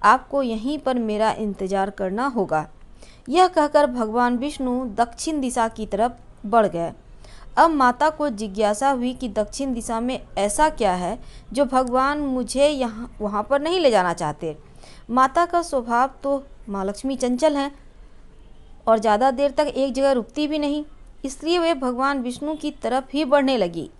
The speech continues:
आगे जाकर माता को सरसों का खेत दिखाई दिया। उसकी सुंदरता ने माता का मन मोह लिया।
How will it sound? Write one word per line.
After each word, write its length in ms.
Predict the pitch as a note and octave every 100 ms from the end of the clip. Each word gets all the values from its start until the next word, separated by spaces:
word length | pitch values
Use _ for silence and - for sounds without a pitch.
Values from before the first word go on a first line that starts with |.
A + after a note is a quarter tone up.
| -
आगे 320 | G3 B3 D#4
जाकर 360 | C#4+ C4+ D4 D4+
माता 400 | A#3 G#3 B3 C4
को 240 | C4 C4+
सरसों 540 | C4+ - G#3 - C4+
का 180 | C4 C4
खेत 380 | B3+ - - A3
दिखाई 400 | G#3 G#3+ A3 A3
दिया। 300 | G#3+ A3+ A3+ - - - - - - -
उसकी 380 | A3+ - D4+
सुंदरता 680 | D#4 C4+ B3 A3+ G#3 - C4
ने 260 | C4+ A3 B3
माता 380 | A#3 G#3+ B3 B3
का 200 | B3+ C4
मन 220 | C#4 D#4+
मोह 260 | D4 G#3+
लिया। 300 | F3+ E3 E3